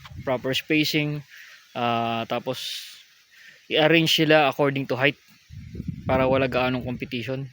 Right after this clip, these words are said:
para walang naiiwan. So, kung mapapansin nyo, nandito yung mas maliliit kasi gagawa natin sila ng sarili nilang rows. So,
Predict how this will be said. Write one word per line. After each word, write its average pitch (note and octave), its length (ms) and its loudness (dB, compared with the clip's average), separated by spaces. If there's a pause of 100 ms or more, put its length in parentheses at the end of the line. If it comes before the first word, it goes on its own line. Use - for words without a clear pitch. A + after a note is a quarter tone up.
(260)
para B2 240 -2
walang B2+ 240 0
naiiwan. A#2 560 -4 (720)
So, C3 160 0
kung C#3 80 0
mapapansin C#3 560 0
nyo, C3 240 -2 (800)
nandito C3 320 -4
yung C3+ 160 -2
mas C3+ 160 -6
maliliit C#3 480 -2 (460)
kasi C#3 240 -6
gagawa B2+ 320 2
natin B2 240 -6
sila B2+ 240 -6
ng B2 80 -8
sarili B2 320 -6
nilang B2 320 -8
rows. A#2 480 -12 (1120)
So, A2+ 400 -10